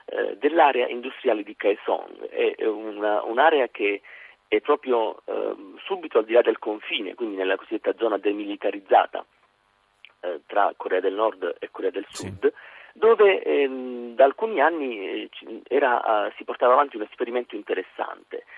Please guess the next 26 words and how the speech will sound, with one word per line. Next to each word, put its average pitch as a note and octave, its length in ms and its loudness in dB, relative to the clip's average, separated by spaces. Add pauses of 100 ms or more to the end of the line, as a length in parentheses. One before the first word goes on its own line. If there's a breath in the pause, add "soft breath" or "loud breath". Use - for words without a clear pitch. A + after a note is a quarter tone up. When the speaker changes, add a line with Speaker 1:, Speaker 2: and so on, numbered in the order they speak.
(240 loud breath)
Speaker 1:
ehm, E2 800 -8
e - 180 -4
che C3 400 4
gli A2 60 -4
osservatori C3+ 500 -2
chiamano, A2 400 0
o G2+ 480 -8
chiamavano A2+ 380 2
un, G2+ 180 -10 (200)
una G2+ 180 -10
sorta - 260 -4
di G2 140 -12
dialogo A2 400 0
di - 100 -20
fatto, - 520 -6 (260 loud breath)
cioè - 240 6
un'area C3 400 2
industriale A2+ 600 -2
dove, G2 360 -2 (300 loud breath)
ehm, F2 1080 -10 (800)
si - 100 -12
portava A#2 300 2
avanti C3 260 2
una G#2 140 -2
cooperazione A#2+ 540 -2
economica, A2 800 2